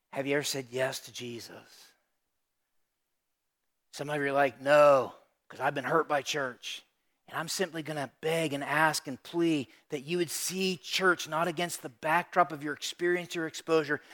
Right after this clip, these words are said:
but against the backdrop of God's big picture. And what's interesting to me about God's big picture is that he always used flawed and ordinary men to move along his movement. He's doing that here. Flawed,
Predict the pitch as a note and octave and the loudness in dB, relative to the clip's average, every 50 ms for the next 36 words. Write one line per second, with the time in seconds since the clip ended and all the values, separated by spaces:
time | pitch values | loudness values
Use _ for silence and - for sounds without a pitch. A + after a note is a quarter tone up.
0 | - - D3+ D3+ C#3+ D#3+ E3 - - D3 B2 - - D#3 D#3 E3 - - - D#3+ | -12 -6 -6 -4 -2 -4 -4 -6 -8 -12 -8 -2 0 0 0 0 0 2 2 2
1 | D#3 D#3 C#3 - - - C#3 C#3 D3+ C#3+ B2+ A2+ - D3 C#3+ B2 - - D#3 C#3+ | 2 2 -2 -6 -2 0 2 2 2 0 -2 -8 -8 -8 -8 -8 -6 -6 -6 -4
2 | - - C#3+ C3 - - - - - C3+ C#3+ D3+ D#3 - - - F3+ F#3+ F#3 - | -4 -4 -6 -6 -8 -10 -18 -14 -10 -8 -4 -4 -4 -6 -4 -2 0 0 0 -2
3 | G3 - - G3+ G#3 E3+ - F3 D#3+ D#3+ D#3 D3 C#3 D3 D3+ C#3 - - D3+ D3+ | -6 -8 -6 -6 -8 -8 -8 -10 -10 -8 -6 -2 0 0 0 0 0 2 2 2
4 | D#3+ D3+ C#3+ C3+ D#3+ D#3 C#3+ - - E3+ D#3 - - D#3 - - - - - - | 2 0 -2 -6 -6 -6 -6 -6 -6 -6 -4 -4 -4 -6 -6 -6 -8 -14 -10 -8
5 | D3 D3+ - F#3 D#3 - E3+ F3 - - D#3+ E3 F3 F#3 G3 G3+ F#3 F3 C3+ D3 | -6 -6 -4 -6 -6 -6 -6 -6 -4 0 0 2 2 4 6 6 4 4 2 -2
6 | D#3+ C#3+ - - - - - - D3 E3 E3 E3+ F3+ F#3 F#3 F#3 F#3 F3+ F#3 F3 | -6 -6 -6 -8 -8 -10 -14 -10 -2 2 4 4 6 8 8 8 8 8 6 2
7 | D#3 D3+ C#3 - - E3+ F3+ F3+ F3+ E3+ E3 D#3+ E3 D#3 D3 C#3+ D3 D3+ D#3+ D#3+ | 0 0 -2 -8 -4 -2 -2 -2 -2 -4 -6 -4 -4 -4 -4 -4 -4 2 6 6
8 | D#3 D3+ C#3+ C3+ - - - - - D3 C3 C3+ C#3+ D#3 D3+ D3+ D3 D3 D3 D3+ | 6 6 4 0 -10 -18 -16 -12 -10 -10 -8 -6 -4 -4 -2 0 2 4 4 2
9 | D3+ C#3 C3 A#2 C3 C3+ B2+ A2+ F#2+ A2 A#2 A#2 - - _ _ _ _ _ _ | 2 0 -6 -8 -6 -6 -8 -8 -8 -10 -14 -14 -14 -16 _ _ _ _ _ _
10 | _ _ _ _ _ _ _ _ _ _ _ _ _ _ _ - D#3+ D#3+ C3+ C3 | _ _ _ _ _ _ _ _ _ _ _ _ _ _ _ -12 -10 -10 -6 -4
11 | E3 D#3 D3+ C#3+ C#3 C#3 C#3 A2 A#2+ C#3+ C#3 C3+ B2 - - - - - - _ | -4 -4 -4 -2 -2 -2 -2 0 -2 -2 -4 -4 -4 -4 -6 -8 -10 -12 -16 _
12 | _ _ _ _ _ _ _ _ _ _ _ _ _ _ _ _ _ _ _ _ | _ _ _ _ _ _ _ _ _ _ _ _ _ _ _ _ _ _ _ _
13 | _ _ - - C#3 D3 D#3+ E3 E3 E3 D#3 C#3+ C3+ B2 - | _ _ -20 -14 -8 -4 -2 2 4 4 4 4 4 0 -2